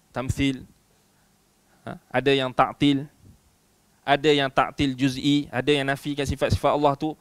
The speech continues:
sebahagian, ada yang nafi semua, ada yang malu-malu nak, nak <laughs> malu-malu nak apa? Nak ta'til secara terang-terangan, lalu dia bersembunyi, dia, dia, dia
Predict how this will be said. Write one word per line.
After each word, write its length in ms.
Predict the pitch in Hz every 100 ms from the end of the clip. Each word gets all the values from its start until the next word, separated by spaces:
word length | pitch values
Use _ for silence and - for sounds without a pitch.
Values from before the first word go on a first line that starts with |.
| _
sebahagian, 640 | - 143 135 135 139 143 139 - _ _
ada 220 | - 139
yang 160 | 147 139
nafi 240 | 139 -
semua, 460 | 143 147 147 147 151 _ _ _ _ _
ada 240 | 139 143
yang 320 | 156 151 147 143 _ _ _ _ _ _ _ _ _ _ _ -
malu-malu 560 | 131 139 143 151 151 143
nak, 200 | 135 135
nak 60 | - - 147 117
<laughs> 400 | - - - 127
malu-malu 560 | 156 180 165 170 180 156
nak 140 | 143 135
apa? 140 | 175 - _ - _ _ _ _ _ _ _ _ -
Nak 160 | 139 -
ta'til 420 | 151 127 - 185 120
secara 540 | - 143 139 156 185 _ _ _ _ -
terang-terangan, 680 | 147 139 147 151 156 151 156 _ - - _ _ _ -
lalu 180 | 127 139 143
dia 40 |
bersembunyi, 580 | 139 135 139 143 143 139 -
dia, 120 | 131 127
dia, 200 | - 127 123
dia 200 | 131